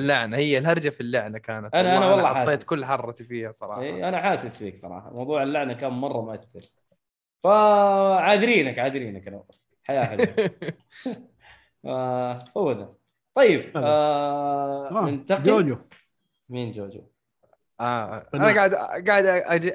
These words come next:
Speaker 1: أجرب ال-،
Speaker 3: قاعد تقلب؟
Speaker 1: الجرين سكرين. أيوه، قاعد أقلب في الجرين سكرين.
Speaker 2: طيب.
Speaker 1: قبل شوي كان في ديو كمان.
Speaker 2: آه، خلينا نشوف الشباب في التعليقات.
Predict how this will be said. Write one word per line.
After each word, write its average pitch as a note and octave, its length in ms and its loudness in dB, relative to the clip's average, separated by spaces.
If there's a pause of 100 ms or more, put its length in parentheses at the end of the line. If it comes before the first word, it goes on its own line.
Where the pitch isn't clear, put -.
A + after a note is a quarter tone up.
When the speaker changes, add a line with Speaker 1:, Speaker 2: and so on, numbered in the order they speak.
Speaker 1:
أجرب E3 460 2
ال-، C3+ 240 2
Speaker 3:
قاعد C3 260 0
تقلب؟ E3+ 300 4
Speaker 1:
الجرين G3+ 300 2
سكرين. G3 540 2 (340)
أيوه، F#3 240 8
قاعد D#3+ 160 4
أقلب G3 300 4
في E3+ 60 -2
الجرين F3+ 320 0
سكرين. F#3+ 440 -2 (240)
Speaker 2:
طيب. D3 540 0 (240)
Speaker 1:
قبل C3+ 140 0
شوي D3 140 0
كان C#3+ 120 0
في C3+ 160 -4
ديو B2+ 280 0
كمان. C3+ 160 -4
Speaker 2:
آه، C3+ 480 0
خلينا D3 340 -2
نشوف C3+ 240 -6
الشباب C#3 420 -4
في - 60 -16
التعليقات. A#2 720 -8